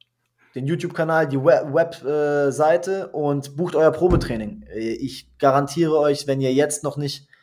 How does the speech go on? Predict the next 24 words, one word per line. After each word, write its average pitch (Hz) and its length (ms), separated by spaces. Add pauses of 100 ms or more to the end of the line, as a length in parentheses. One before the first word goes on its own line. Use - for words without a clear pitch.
(460)
äh, 131 320
euer 135 240
Probetraining 143 580
gemacht 135 300
habt, 143 120
ist 120 100
es 135 100
auf 139 140
jeden 147 140
Fall 147 160
eine 139 360
Erfahrung 131 500
wert. 139 340 (160)
Und 123 180
wenn 156 160
ihr 170 80
nur 165 140
eure 151 180
drei 143 180
Probetrainings 143 640
macht, 135 180
die 139 60
kostenlos 127 540
sind, 127 180